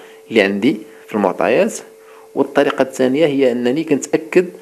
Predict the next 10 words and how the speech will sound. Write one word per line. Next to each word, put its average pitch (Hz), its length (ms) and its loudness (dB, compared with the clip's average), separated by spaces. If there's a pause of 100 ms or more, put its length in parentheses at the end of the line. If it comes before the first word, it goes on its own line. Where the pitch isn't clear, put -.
(560)
بأن 120 520 0 (220)
النقطة 123 580 0
أ - 20 -2
تحقق - 520 -4
المعادلة 104 760 0
والنقطة 135 380 -2
بي 113 200 -4
كذلك 123 320 2
تحقق - 440 -10
المعادلة. 101 460 -4